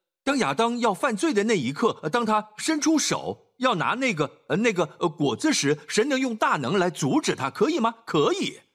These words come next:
但那就没尊重自由意志，是他给的。Amen。神很尊重自由意志。呃，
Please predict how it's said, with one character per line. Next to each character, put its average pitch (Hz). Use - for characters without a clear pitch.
但 226
那 262
就 190
没 113
尊 220
重 139
自 214
由 87
意 165
志， -
是 -
他 196
给 95
的。 -
Amen。 180
神 233
很 127
尊 285
重 202
自 285
由 98
意 220
志。 -
呃， 92